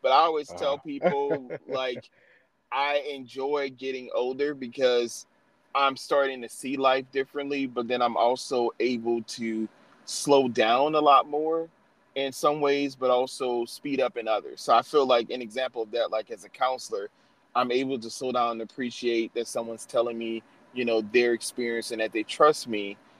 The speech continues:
Speaker 1: with things that they're going through, and I can help guide them through, and hopefully we come up with a plan that helps them to be in a different state of mind. So I enjoy that. But I would have never thought I'd be doing a podcast now, three years later,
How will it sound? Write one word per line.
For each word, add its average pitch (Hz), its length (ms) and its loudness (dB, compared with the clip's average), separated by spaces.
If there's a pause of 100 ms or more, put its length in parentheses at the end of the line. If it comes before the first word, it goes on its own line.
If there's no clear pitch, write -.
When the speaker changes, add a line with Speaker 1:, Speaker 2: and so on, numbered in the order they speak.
(180)
Speaker 1:
with 120 200 2
things 127 220 -2
that 113 140 -4
they're 113 140 -2
going 113 280 -2
through, 117 180 -4
and 117 80 0
I 113 100 2
can 117 180 -8
help 110 280 0
guide 110 340 4
them 107 200 -20
through, 113 180 -16
and 110 80 -16
hopefully 135 380 -2
we 113 120 -14
come 113 260 -10
up - 120 -4
with 110 120 -4
a 98 40 -16
plan 113 460 -8 (300)
that - 100 -8
helps 120 300 2
them 113 100 -10
to 107 60 -6
be 110 160 -6
in 107 60 -4
a 107 60 -4
different 110 360 -2
state 107 240 0
of 98 80 -4
mind. 98 220 -2
So 120 120 6
I 117 80 6
enjoy 113 380 2
that. 104 260 6 (320)
But 143 280 8 (320)
I 160 100 2
would 165 100 4
have 147 100 -2
never 151 200 4
thought 143 180 6
I'd 131 160 6
be 127 80 -8
doing 123 180 -12
a 113 40 -12
podcast 117 640 -6
now, 113 360 -6 (100)
three 123 260 -12
years 120 500 -2
later, 110 460 -2